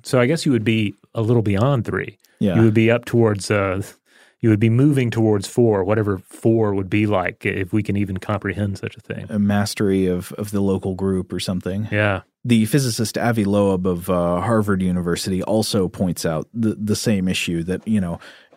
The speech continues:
Speaker 2: it might not be necessary to go get stars from other places because, he says, quote, "Nature did it for us." You've already got,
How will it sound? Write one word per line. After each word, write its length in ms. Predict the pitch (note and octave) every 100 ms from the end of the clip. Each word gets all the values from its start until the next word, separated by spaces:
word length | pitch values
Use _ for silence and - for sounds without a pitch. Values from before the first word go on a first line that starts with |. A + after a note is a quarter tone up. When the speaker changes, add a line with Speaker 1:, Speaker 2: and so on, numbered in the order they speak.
| C3+
Speaker 2:
it 120 | A#2+
might 240 | C#3+ E3
not 380 | C#3 D3 B2 A#2+
be 100 | A#2+
necessary 640 | A#2 A#2 - A2 B2 A2
to 60 | G2+
go 140 | A2
get 240 | G#2 A2+ A#2+
stars 480 | - C3 A2+ G#2 -
from 220 | G#2 G2
other 200 | C3+ B2
places 540 | - F#2+ F2+ F#2+ F2+
because, 600 | F#2 F#2+ - G2+ F#2+ F2+
he 160 | - A2
says, 240 | G#2+ F#2
quote, 240 | - G2 G#2
"Nature 400 | A2 G#2 A2 F#2+
did 180 | F#2
it 100 | F2
for 300 | - A2 F#2+
us." 320 | D2 E2+ - -
You've 140 | G#2+
already 220 | G#2+ G#2
got, 260 | G2 G#2 G2+